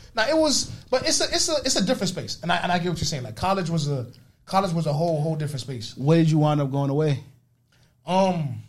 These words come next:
Speaker 1: I ended up going to, uh, my first school was Mooresville State College.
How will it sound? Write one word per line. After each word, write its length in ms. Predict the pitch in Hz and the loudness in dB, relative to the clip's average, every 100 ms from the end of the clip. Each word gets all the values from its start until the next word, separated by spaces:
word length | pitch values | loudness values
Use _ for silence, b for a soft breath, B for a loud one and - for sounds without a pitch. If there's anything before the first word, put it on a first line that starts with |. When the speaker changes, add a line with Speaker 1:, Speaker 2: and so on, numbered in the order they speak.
| _ _ _ - | _ _ _ -6
Speaker 1:
I 60 | 180 | 0
ended 140 | 202 | 0
up 40 | 170 | 2
going 140 | 175 156 | 0 -2
to, 60 | - - | -6 -8
uh, 200 | 135 117 135 | -8 -8 -6
my 100 | 151 | -2
first 260 | 202 214 | 2 2
school 120 | - 196 | 2 0
was 80 | |
Mooresville 320 | 151 175 170 151 | 2 2 0 -4
State 200 | 160 147 | -6 -4
College. 440 | 143 135 123 - | -4 -4 -10 -16